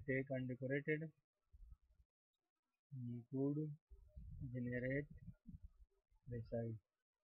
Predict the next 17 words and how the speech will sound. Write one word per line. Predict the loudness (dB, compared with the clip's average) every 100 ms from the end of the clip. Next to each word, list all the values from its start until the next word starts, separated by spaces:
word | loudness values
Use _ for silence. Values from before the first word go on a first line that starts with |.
| -8
Okay, | 0 2 2 -2 _ _ _ _ _
so | 8 10 10 8
first | 8 6 6
of | 4
all, | 6 6 4 -2 _ 4
take | 4
one | 6 6 8
label | 6 8 6 4 -2 -10 -12 -12 -14 -10 -10 -10 -14 -12 -8 -6 -6 -8 0
and | 2 2 2
clear | 8 10 10
the | 8 6 6
text | 4 0 _ 4 6
of | 4 4
this | 0 2
label, | 0 4 6 6 4 0 -4 -6 -8 -8 -8 -10 -16 -10 -8 -8 -8 -12 _ _ _ -6 -4 -4 -6 -10 -12 -6 0 0 0 -4 -8 -10 -14 _ _ -12 -10 -10 -8 -4 0
and | 0 2 2 4
now | 6 8 8 6